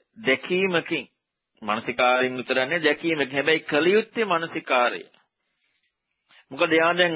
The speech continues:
මානසිකාරය කලියුත්තත් මානසිකාරය නොකලියුත්තත් දන්න නිසා නොකලියුත්ත කරන්නේ නැහැ කලියුත්ත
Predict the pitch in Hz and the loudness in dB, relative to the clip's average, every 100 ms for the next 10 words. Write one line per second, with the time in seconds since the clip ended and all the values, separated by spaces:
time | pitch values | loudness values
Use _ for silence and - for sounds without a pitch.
0 | 143 135 143 156 165 170 170 165 160 143 | 0 2 2 0 2 2 2 0 -4 -6
1 | 139 156 165 - 196 - 143 135 147 165 | -4 -4 -6 -6 -6 -6 -8 -8 -8 -12
2 | - 165 160 151 135 127 160 165 175 - | -4 0 0 0 -4 -8 -4 -2 -4 -4
3 | 156 139 131 135 143 147 151 196 190 165 | -4 -2 -2 -2 -4 -12 -10 -6 -4 -4
4 | 139 143 180 185 190 - 160 147 156 156 | -6 -4 -2 0 0 -2 -6 -2 -2 -2
5 | 147 147 175 - 147 151 156 | -10 -12 -12 -8 -6 -4 -6